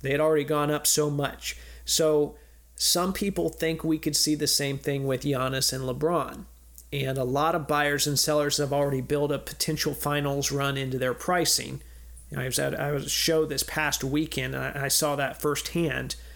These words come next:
Um, you know, a lot of people are just accepting that that's the way that things are going to be, because the thinking is, you know, these guys, they won't see their card prices multiply by three or four times with a finals run.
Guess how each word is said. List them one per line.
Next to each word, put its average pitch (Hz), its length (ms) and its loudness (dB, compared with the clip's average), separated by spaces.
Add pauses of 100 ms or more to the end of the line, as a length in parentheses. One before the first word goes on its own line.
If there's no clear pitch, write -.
(280)
Um, 139 460 0
you 160 100 2
know, 139 120 2
a - 20 2
lot 165 240 2
of 170 80 -4
people 165 240 0
are 156 40 4
just 151 220 -2
accepting 151 520 0
that 139 140 -6
that's 147 260 0
the 147 100 0
way 139 180 0
that 139 180 -4
things 143 280 -2
are 135 60 -2
going 131 280 -4
to 135 60 -6
be, 139 260 0
because - 320 -4
the 147 120 0
thinking 180 400 0
is, 147 280 0
you 151 100 -2
know, 135 120 0
these 147 220 2
guys, 160 500 0 (760)
they 165 160 4
won't 185 340 2
see 208 200 4
their 175 180 4
card 175 300 0
prices 156 380 0
multiply 151 600 0
by 143 300 2
three 156 280 0
or 156 140 2
four 151 300 0
times 151 640 0
with 147 140 -2
a 135 40 -8
finals 143 540 0
run. 135 320 -4